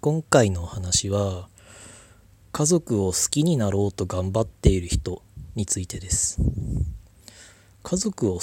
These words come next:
きになろうと頑張っているってきて、聞いて、どう、な、どういうことだろうって思いますかね。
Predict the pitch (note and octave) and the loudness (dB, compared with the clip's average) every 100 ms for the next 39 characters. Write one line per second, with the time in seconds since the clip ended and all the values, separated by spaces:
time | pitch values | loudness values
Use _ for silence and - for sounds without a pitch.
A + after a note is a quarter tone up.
0 | - - G#3 F#3 G#2 F#2 G2 G2+ G2+ F#2 | 2 4 2 2 2 0 -2 -2 -4 -2
1 | F#2+ G2+ G2+ - - F2+ F2 _ _ - | -2 -2 -4 2 2 2 -14 _ _ -20
2 | _ - - - F#2 - G#2 F#2 F#2 - | _ -20 -12 -6 -4 -4 -6 -6 -10 -18
3 | - F#2+ - F#2+ F#2 B2+ D#3+ C3 F#2 - | -12 -12 -4 -4 0 0 2 0 -2 -6
4 | _ - - _ _ _ - - A#2 C#3 | _ -20 -20 _ _ _ -16 -6 -6 -2
5 | A2+ E3 E3+ G2 G2+ G2 F#2 F2 - F#2 | 2 4 4 2 -2 -4 -4 -6 -10 -10
6 | F2 F2+ F2 - G2 | -8 -10 -10 -10 -12